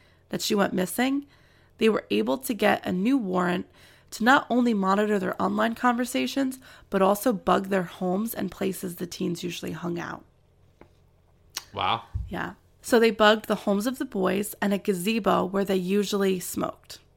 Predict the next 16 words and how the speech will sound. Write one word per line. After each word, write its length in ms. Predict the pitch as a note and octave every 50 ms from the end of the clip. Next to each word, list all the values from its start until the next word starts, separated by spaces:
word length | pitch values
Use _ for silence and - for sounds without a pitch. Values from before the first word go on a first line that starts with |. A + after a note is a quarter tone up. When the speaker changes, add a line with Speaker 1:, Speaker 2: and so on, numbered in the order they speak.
| _ _ _ _ _ _ _ _ _ _ _ _ _
Speaker 1:
Through 320 | - - - B3 C4+ D4+
forensic 520 | C#4+ - - C4 B3 A3+ A3 G3+ C#4 C#4 -
analysis 760 | D4+ C4+ A#3 G#3 G3+ G3 G3+ - - A3 G#3+ A3+ - - - - -
of 100 | G#3 F#3+
the 80 | F#3+ F#3+
boys' 300 | - G3 F#3+ F#3+ G3 -
computers, 720 | - C4+ C4 B3 - A3 G3 G3 F#3+ G3+ G#3 - - - - _ _ _
cell 280 | - - - A3 G3+ G#3
phones, 500 | G#3 - A3+ G#3+ G#3+ A3+ A#3 A#3+ - - - - - - - - - - - _ _ _ _ _ _ -
and 500 | A3 G#3+ G#3 G#3 G3+ G3+ G3 G3+ G3+ - _ _ _ _ _ -
their 240 | F#3+ G3+ G3 F#3+
dug-up 560 | F#3 F3 - F#3+ F#3+ F#3 G3+ F#3+ F3+ F#3 - -
Google 360 | - G#3 G3 F#3+ G3+ G3 G3
and 160 | F#3+ F#3 F3+
Wikipedia 520 | F3+ F#3 - - G#3+ - - G3+ G3 A3 G#3+
searches, 720 | - - G3 F3+ F3 F3 - F#3 F#3 - F#3 - - -